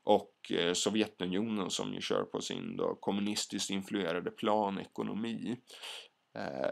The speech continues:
leder till en delning av Europa. Man brukar prata om järnridån som dras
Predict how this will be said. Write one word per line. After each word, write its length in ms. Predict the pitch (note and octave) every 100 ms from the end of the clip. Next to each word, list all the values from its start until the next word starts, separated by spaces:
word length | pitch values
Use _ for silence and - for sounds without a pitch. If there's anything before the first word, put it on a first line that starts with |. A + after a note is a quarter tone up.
| -
leder 400 | A2+ F#2+ - -
till 240 | - -
en 340 | G1+ G1+ G1+ G1+ -
delning 800 | G#2 A2+ A2+ D#2+ F#2+ B2 B2 -
av 160 | -
Europa. 220 | E2+ - - _ - - B2 - - - -
Man 80 |
brukar 180 | - A2+
prata 280 | G#2+ A2 -
om 180 | F2+ F#2
järnridån 1600 | G#2+ G#2+ G2+ F#2 F2+ F#2 F#2+ G#2 G2+ - A#2+ - C2 E2+ B2 C#3+ - - -
som 400 | - - - D#2
dras 580 | A2 A2+ F2 A#1+ - -